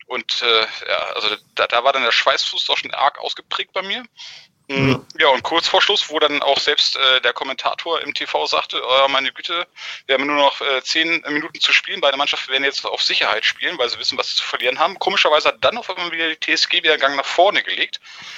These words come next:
Speaker 1: wo ich mir dachte, "Na, ist das jetzt wieder die neue Harakiri, äh, Taktik, dass wir kurz vor Schluss wieder alles verspielen, weil wir wieder auf drei Punkte gehen?" Aber, pff, schlussendlich ist zu sagen, es ist, also für, aus meiner Sicht heraus, fand ich es sehr glücklich und es hat sich angefühlt wie ein Dreier,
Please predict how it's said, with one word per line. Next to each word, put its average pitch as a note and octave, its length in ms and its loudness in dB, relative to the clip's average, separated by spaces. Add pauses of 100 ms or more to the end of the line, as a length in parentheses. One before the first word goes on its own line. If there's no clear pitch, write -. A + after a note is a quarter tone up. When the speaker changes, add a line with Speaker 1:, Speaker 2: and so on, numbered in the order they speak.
(240)
Speaker 1:
wo C3+ 80 -2
ich B2+ 80 -2
mir C#3 60 0
dachte, C3 260 0
"Na, C#3 160 2
ist D3 180 -2
das D3 80 -4
jetzt - 160 -8
wieder D#3 120 0
die C#3+ 100 -8
neue D3+ 200 4
Harakiri, F3+ 640 0
äh, F#3 220 0
Taktik, - 460 -4
dass D#3+ 180 -2
wir D#3 80 4
kurz - 200 -4
vor E3 120 0
Schluss F3 260 0
wieder D#3+ 160 0
alles F#3 160 -4
verspielen, A3 560 -4
weil D#3 140 4
wir D3 60 -4
wieder D3+ 200 4
auf C3+ 140 0
drei - 180 -2
Punkte - 320 -6
gehen?" A3 320 -2 (640)
Aber, C3 400 2
pff, - 260 -8 (760)
schlussendlich F3+ 640 -2
ist - 120 -10
zu G3 80 -8
sagen, F3 320 -2
es - 140 -6
ist, - 180 -4
also A#2 160 -2
für, - 200 -4
aus A2+ 200 -4
meiner B2 240 2
Sicht - 240 -8
heraus, F#2 360 -6 (140)
fand A#2+ 240 -8
ich B2+ 120 -12
es A#2 120 -8
sehr A#2 160 0
glücklich C#3+ 420 -12
und A#2+ 220 -10
es - 100 -8
hat D3+ 100 -4
sich C#3+ 180 -2
angefühlt D3+ 440 -10
wie C#3 80 -6
ein B2 120 -6
Dreier, D3+ 420 0